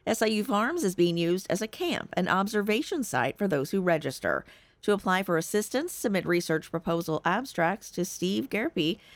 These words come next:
at the S I U stem Education Reser-,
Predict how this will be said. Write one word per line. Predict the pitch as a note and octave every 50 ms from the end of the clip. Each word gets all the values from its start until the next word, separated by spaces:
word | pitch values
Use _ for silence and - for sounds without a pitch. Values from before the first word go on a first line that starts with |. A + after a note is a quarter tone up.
| - - - _
at | - F3+ F#3 - -
the | F3+ F3+ F3+ F3+ F3+ -
S | - G3+ - -
I | F#3+ F#3
U | F#3 F3+ F3+ F#3 F#3+ -
stem | - - - - G#3 A3+ C4 A3 D3+ B2+ -
Education | - D#3 - - - C#3+ D#3 D#3 - D#3 D3+
Reser-, | D3+ D#3 G3 - - - -